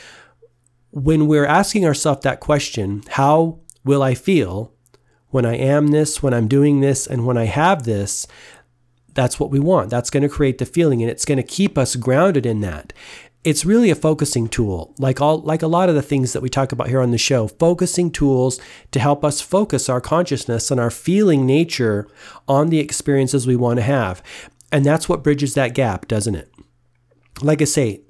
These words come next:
all of the gurus talk about this. Joseph Murphy talked about it when he said,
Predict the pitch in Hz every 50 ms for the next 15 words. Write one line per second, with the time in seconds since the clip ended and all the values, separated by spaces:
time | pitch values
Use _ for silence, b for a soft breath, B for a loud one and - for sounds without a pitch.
0 | _ _ - 151 156 175 185 180 160 165 135 160 160 156 151 151 143 - - 139
1 | 139 - 147 120 107 101 - 98 90 - - - 135 131 - - 135 - 147 160
2 | 165 160 160 147 - 135 123 117 - 127 123 120 117 120 135 131 - B B B
3 | B B B B B 135 139 135 123 143 143 139 - - 147 135 131 131 127 127
4 | 127